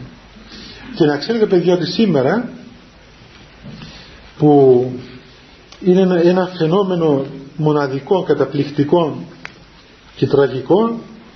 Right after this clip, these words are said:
ότι έχουμε τέτοια προβλήματα ψυχολογικά, ε, έχουμε διακαθηγητή εδώ της ψυχολογίας,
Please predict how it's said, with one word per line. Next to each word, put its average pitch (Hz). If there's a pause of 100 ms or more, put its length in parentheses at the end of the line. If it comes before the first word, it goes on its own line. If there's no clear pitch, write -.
(600)
ότι 170
έχουμε 175
τέτοια 196
προβλήματα 156
ψυχολογικά, 131 (460)
ε, 160 (680)
έχουμε 156
διακαθηγητή 147
εδώ 143
της 143
ψυχολογίας, 135